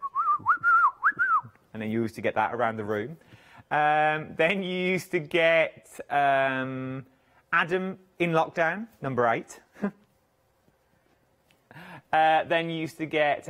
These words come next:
Adam and his friend in Lockdown, eighty-eight. Uh,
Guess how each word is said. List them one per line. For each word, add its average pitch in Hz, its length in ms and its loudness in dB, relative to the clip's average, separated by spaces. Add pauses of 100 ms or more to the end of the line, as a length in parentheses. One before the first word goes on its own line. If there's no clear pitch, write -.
Adam 147 200 0
and 147 80 -4
his 131 100 -4
friend 175 260 0
in 135 100 0
Lockdown, 123 440 -2 (160)
eighty-eight. 139 500 -2 (640)
Uh, 156 440 4